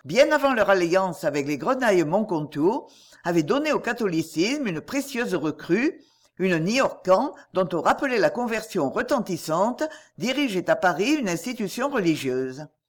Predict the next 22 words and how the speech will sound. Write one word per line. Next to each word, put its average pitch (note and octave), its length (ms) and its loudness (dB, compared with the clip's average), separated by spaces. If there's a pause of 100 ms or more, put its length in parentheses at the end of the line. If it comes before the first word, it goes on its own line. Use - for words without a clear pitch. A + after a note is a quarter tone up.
(480)
Enfin, G#3 480 4
c'était G3 300 0
encore C4+ 340 4
à C#4+ 40 6
l'occasion G#3+ 480 0
d'une D3+ 220 -4
conversion G#3 760 -4 (280)
que G3 80 2
les E3 140 4
deux G3+ 160 0
familles G3+ 560 0
destinées G3+ 560 -2
à D3+ 80 2
s'unir D#3+ 520 -2 (280)
étaient F3+ 320 2
entrées G#3+ 400 -2
en B3+ 80 -2
relation F3 680 -2 (280)
depuis G#3+ 300 0
déjà F3 360 4
plusieurs C#4+ 480 0
années. C#3+ 400 0